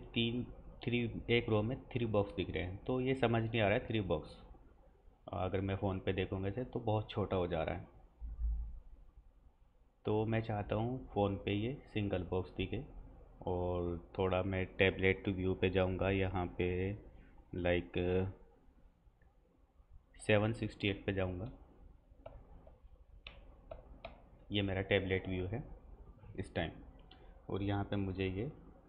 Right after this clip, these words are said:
टू बॉक्स में दिखे। ठीक है, अभी इसके लिए हमें क्या करना है, हम यहाँ पे आएंगे सिंपल, अ, like मुझे ये मेरा middle screen पे मुझे दिखाना है, ये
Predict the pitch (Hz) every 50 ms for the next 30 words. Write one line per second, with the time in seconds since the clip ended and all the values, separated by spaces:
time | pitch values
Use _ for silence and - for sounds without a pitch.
0 | - - - - 113 110 98 92 95 95 95 - - 101 98 90 85 87 - -
1 | - - - - - - - - - - - _ _ - - - - - - -
2 | - - _ _ _ _ _ _ _ _ _ _ _ _ _ - - 104 101 -
3 | 131 127 - - - - - - - - - - - - - - 101 120 113 -
4 | - 120 - - 127 127 113 113 110 104 101 92 - - 92 85 - 82 82 85
5 | - 87 92 - - - - - - - - - - - - _ - _ _ _
6 | - - - - 110 110 110 107 104 101 98 - 101 98 92 90 90 101 - -
7 | - - - - - 95 90 87 87 - 101 - - - - - - - - -
8 | - _ _ - _ _ - - - - - _ _ _ - - - - - 95
9 | 92 92 92 92 92 92 92 90 90 95 98 98 - 101 101 98 107 107 107 113
10 | 120 120 117 - - 113 107 107 110 110 110 110 104 104 113 110 107 - - 101
11 | 101 98 98 - 101 101 101 98 101 98 85 95 - - 92 85 87 87 90 95
12 | 98 101 95 90 85 92